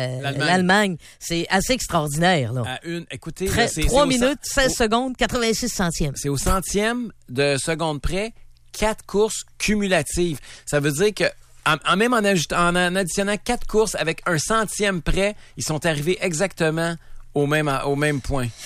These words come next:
Speaker 2: Là, on peut s'attendre à des médailles en hockey masculin, féminin. Masculin, là, ils sont vieux, mais, euh, jusqu'ici, ils se débrouillent bien, là. Ils sont vieux. Ils ont trente et un ans, un an d'âge de moyenne. Euh, on peut s'attendre à des médailles dans le Big Air.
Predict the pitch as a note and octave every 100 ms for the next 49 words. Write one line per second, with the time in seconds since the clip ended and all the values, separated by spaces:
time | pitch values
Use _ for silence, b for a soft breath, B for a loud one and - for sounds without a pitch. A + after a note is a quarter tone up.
0 | B B A#3+ D4+ G3 A3+ G3+ G3 A3+ A3+
1 | E3+ E3 E3 E3+ G3 F#3+ - D#3+ D#3 D#3+
2 | F#3+ F3+ D#3 - D3+ D#3 C#3 C3 B2+ F3
3 | G4 - - _ - _ _ _ - F#3+
4 | - C4 F#4 E4+ G3 F3 G#3 G3 E3+ B3
5 | F#4 D4+ G#3 F#3+ F3+ F3 F3 F3 F3 E3+
6 | E3 F#3+ - A3+ - E4 C#4 G3+ F3 G3
7 | F#3 A#3+ E3+ A2 A#2+ - - - D3+ C3+
8 | C3+ A#2 B2+ D#3 F3 D#3+ D3+ D3 C#3+ D3+
9 | E3 E3 D3 C3 C#3 C3+ C3 C3 A3 F4+
10 | B B B B B - - - G#3+ G#3+
11 | C4+ A3+ G3+ A#3+ G#3 F#3+ F#3+ F3+ G3+ G#3
12 | F3 D#3 D#3+ E3 D#3+ F#3